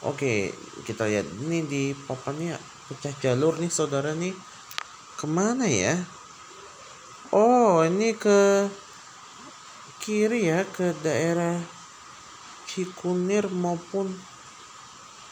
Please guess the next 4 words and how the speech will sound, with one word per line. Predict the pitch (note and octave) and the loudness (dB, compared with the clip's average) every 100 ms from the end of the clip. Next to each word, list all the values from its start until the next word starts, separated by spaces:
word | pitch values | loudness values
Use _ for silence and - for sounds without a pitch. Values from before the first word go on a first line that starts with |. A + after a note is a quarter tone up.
| - - - - - - - | -20 -20 -20 -20 -20 -18 -8
arah | - E3 E3+ E3 | -4 0 -2 -2
sebaliknya | - F3 F3 F3 D#3+ D#3 D#3+ E3+ E3+ D#3+ E3+ F3 E3+ - - - - - - - - - - - - - - - - - F#3 | -4 -2 -2 -2 -4 -4 -2 0 -2 -2 -2 -2 -4 -10 -18 -20 -20 -20 -20 -20 -20 -20 -20 -20 -20 -20 -18 -18 -18 -10 0
ya, | G#3+ F3+ A2+ | 4 4 4
saudara. | A2 A#2 G2+ G2+ A#2+ F3+ | 2 0 2 4 4 2